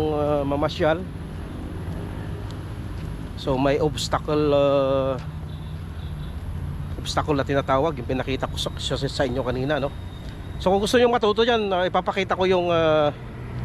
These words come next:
uh, per hour rate nila. Merong instructor dyan. So, y-, ano ba, matatawag ba na nating extreme games yan? So, ayan.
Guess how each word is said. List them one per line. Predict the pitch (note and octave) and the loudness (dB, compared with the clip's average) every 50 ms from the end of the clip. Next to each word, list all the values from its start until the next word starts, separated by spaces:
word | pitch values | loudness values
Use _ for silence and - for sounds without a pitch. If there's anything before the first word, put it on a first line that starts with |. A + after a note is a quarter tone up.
| - - - - - - - - - - - | -6 -6 -6 -4 -4 -4 -4 -4 -4 -4 -2
uh, | B2 B2+ C3 C3 C3 B2+ B2+ C3 B2+ | 0 2 2 2 2 2 2 2 2
per | B2+ G#3 G#3 G3 - | 4 6 6 6 6
hour | - G3 F#3 F#3+ F3 F#3+ | 4 4 4 6 6 4
rate | G#3+ E3 B2+ B2+ | 4 2 0 0
nila. | E3 D#3+ E3+ E3 - C3 | 0 2 2 0 0 0
Merong | D3+ E3 F#3+ G3+ G3+ G#3+ | 2 4 4 4 4 4
instructor | A#3 G#3 - - A3+ - - - - G3+ F#3+ - | 4 2 2 2 2 2 2 4 4 4 4 6
dyan. | - F#3+ F#3 - - - - - - - - - - - - - - - - - - - - - - - - - - - - - - - - - - - - - - - - - | 6 6 4 4 2 2 0 0 -2 -2 -2 -2 -2 -2 -4 -4 -4 -2 -2 -2 -2 -4 -4 -4 -4 -2 -2 -2 -2 -2 -2 -4 -4 -4 -4 -6 -6 -6 -6 -6 -6 -6 -6 -6
So, | - - D3+ C#3+ | -4 -2 0 0
y-, | D3 C#3+ D3 D3 D3 C#3+ C#3+ C#3+ C#3+ C#3+ C#3+ C#3+ C#3 C#3 C#3 C#3 C#3+ C#3+ - | 2 2 2 2 2 2 0 0 0 0 0 -2 -2 -2 -2 -2 -2 -2 0
ano | C3 C3+ D#3 | 0 2 2
ba, | E3 C#3 B2+ A#2+ | 2 2 2 2
matatawag | B2 B2+ - D3+ C3 D3+ D3 D3 C#3+ C3+ | 2 0 0 0 2 2 2 2 2 0
ba | C3+ C#3 | 0 0
na | C#3 D3 C#3+ C#3 C#3 | 0 2 0 0 0
nating | C3+ C#3+ C#3 C#3 C#3+ C#3 C3+ C#3 C#3 B2+ C3 C#3 - - - - - - - - - - - | -2 -2 -2 -2 -2 -2 -2 -2 -2 -2 -4 -6 -8 -8 -10 -12 -10 -10 -10 -10 -10 -10 -8
extreme | A2+ - - - D#3+ D3+ C#3+ C#3 | -8 -6 0 2 2 4 4 2
games | B2 C#3+ C#3+ C#3+ C#3+ C3+ - - | 2 2 2 2 2 0 0 0
yan? | D3+ D#3 D3+ D3 - - - - - - - - - - - - - - - - - - - - - - - - - - - - - - - - | 0 0 0 -2 -4 -8 -10 -10 -10 -8 -8 -10 -8 -8 -8 -8 -8 -8 -8 -8 -8 -8 -8 -8 -8 -10 -10 -10 -10 -10 -10 -10 -10 -10 -10 -8
So, | - - B2 A#2+ A#2+ B2+ B2 A#2+ B2+ - | -6 -4 -4 -2 -2 -2 -2 -2 -2 0
ayan. | D3+ F#3+ G#3+ D#3+ | 2 2 2 0